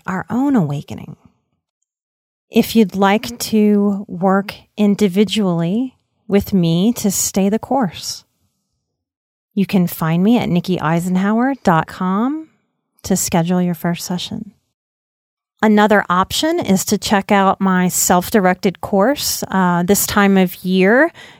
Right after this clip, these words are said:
and we're getting into fall, is a great time to check this course out. I've renamed it. The new name of the course is Soul Care, Boundaries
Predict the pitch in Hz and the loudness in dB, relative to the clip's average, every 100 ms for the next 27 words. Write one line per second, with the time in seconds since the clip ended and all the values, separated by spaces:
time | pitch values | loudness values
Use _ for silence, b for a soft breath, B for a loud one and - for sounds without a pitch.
0 | B 196 190 185 190 190 185 196 196 196 | B 2 2 2 4 4 2 0 4 6
1 | 240 220 196 - 185 196 - - 190 185 | 6 4 0 2 2 2 0 -2 0 2
2 | 185 196 190 - 175 190 - - 180 185 | 0 -2 -4 -4 -2 -4 -4 -2 -2 0
3 | 226 175 - B B B 185 196 233 233 | 0 0 -4 B B B -2 2 4 4
4 | 240 262 247 202 - - - - - 190 | 4 4 4 2 -2 -8 -14 -14 -2 2
5 | 196 214 247 240 240 233 214 214 - 190 | 4 6 4 4 4 4 2 0 2 2
6 | 196 - - - 180 180 180 190 202 - | 2 0 -6 0 2 4 4 2 0 -6
7 | b b b b _ - - 208 196 - | b b b b _ -6 0 2 2 0
8 | 208 196 196 226 226 - 180 196 185 196 | 0 2 2 0 -4 -10 -6 0 2 4
9 | 214 247 254 262 - | 4 2 2 -2 -8